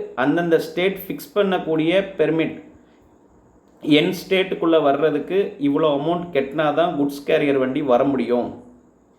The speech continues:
பன்னெண்டு வீலா இருக்கட்டும், பத்து வீலா இருக்கட்டும், இல்ல ஆறு வீல் வண்டியா இருந்தாலும், ஒவ்வொரு வண்டிக்கு அதோட ஜி வி டபிள்யூ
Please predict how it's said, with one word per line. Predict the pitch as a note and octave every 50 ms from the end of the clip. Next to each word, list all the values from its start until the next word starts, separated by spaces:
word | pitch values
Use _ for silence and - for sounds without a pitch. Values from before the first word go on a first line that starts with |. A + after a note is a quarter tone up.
| _ _ _ _ - - -
பன்னெண்டு | B2 C3+ C#3 C#3 C#3
வீலா | C#3 C#3 C3 B2
இருக்கட்டும், | A#2+ A2+ A#2 A#2+ B2+ C#3 C#3
பத்து | C#3 C3 B2 - C#3+
வீலா | C#3 C#3 B2+
இருக்கட்டும், | A#2+ A2 G#2 A#2 - A#2 C#3 F3+ - - - - - _ _ _ _ _ -
இல்ல | - D3+ D3+ E3 E3 E3+ E3+ - - - - - - _ _
ஆறு | - - C#3+ D3 D3+ D3
வீல் | C#3+ D3 C#3+ C#3
வண்டியா | C3 B2+ C3 C3 C3 B2+
இருந்தாலும், | B2 A#2+ A#2 A#2 A2+ B2 E3+ G#3 E3
ஒவ்வொரு | C#3+ D3 D3+ D#3 F#3 F#3 E3+
வண்டிக்கு | D3 C#3+ D3 D#3+ F3 F3 F3+ - - G3
அதோட | E3+ C#3+ C#3 C3 B2+ A#2 - - - - - _ _ _ - - - - - - - _ _ _ _ _ _ _ _ _ _ _ - -
ஜி | B2 A#2+ C#3+ E3+
வி | E3+ F3+
டபிள்யூ | E3 D#3+ C#3 C#3 C#3+